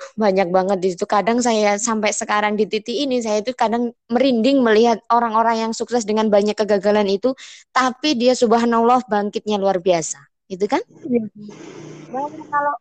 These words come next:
Speaker 1: kalau tidak suka membaca lah, kalau tidak suka membaca, ya di situ. Dengarkan YouTube, eh, tentang motivasi-motivasi itu. Memang
Speaker 2: Podcast
Speaker 1: kalau
Speaker 2: ini.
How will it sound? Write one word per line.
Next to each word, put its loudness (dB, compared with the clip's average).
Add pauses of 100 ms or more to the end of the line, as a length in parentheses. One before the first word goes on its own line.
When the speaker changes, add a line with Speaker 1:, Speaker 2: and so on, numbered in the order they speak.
(400)
Speaker 1:
kalau 0
tidak 0
suka 0
membaca 4
lah, -2 (760)
kalau 2
tidak 0
suka 0
membaca, -2 (720)
ya 2
di 2
situ. -2 (1200)
Dengarkan -2
YouTube, 2
eh, 0
tentang -2
motivasi-motivasi -6
itu. -2 (560)
Memang 2
Speaker 2:
Podcast -2
Speaker 1:
kalau 4
Speaker 2:
ini. 2